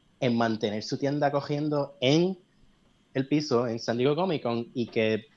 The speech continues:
ellos, haciendo el cálculo a nivel interno, dijeron, "Mira, no,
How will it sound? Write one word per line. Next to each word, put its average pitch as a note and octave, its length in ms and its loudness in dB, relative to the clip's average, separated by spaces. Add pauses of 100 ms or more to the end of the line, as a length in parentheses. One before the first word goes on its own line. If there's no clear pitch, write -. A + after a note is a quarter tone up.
(100)
ellos, C3 440 4 (100)
haciendo A2+ 400 -4
el C3+ 100 -8
cálculo B2+ 720 0 (760)
a A#2+ 240 2
nivel A#2+ 200 -4
interno, F#3+ 320 -6
dijeron, A#2+ 260 -8
"Mira, F3+ 180 -8
no, C#3+ 140 -12